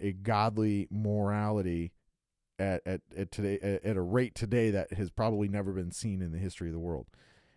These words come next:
And the only time we will see a world fully, uh, enclosed in the gospel of Christ is on the day of judgment when the new heavens and the new earth are established. So that is my view. I do not believe postmillennialists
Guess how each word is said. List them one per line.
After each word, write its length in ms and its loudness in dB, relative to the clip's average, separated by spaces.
And 520 -2
the 180 -2
only 300 2
time 240 0
we 120 4
will 120 2
see 480 0
a 100 0
world 460 2
fully, 640 4
uh, 200 -2
enclosed 800 4
in 100 -4
the 60 0
gospel 400 0
of 120 -4
Christ 360 0
is 120 0
on 120 0
the 80 -4
day 200 0
of 120 -2
judgment 500 2
when 460 -2
the 120 -4
new 120 -2
heavens 320 -2
and 120 -4
the 40 -2
new 280 0
earth 280 -2
are 200 -4
established. 720 -8
So 320 -8
that 160 0
is 120 -2
my 400 -4
view. 400 -4
I 80 -8
do 220 -8
not 200 -6
believe 320 -6
postmillennialists 880 -6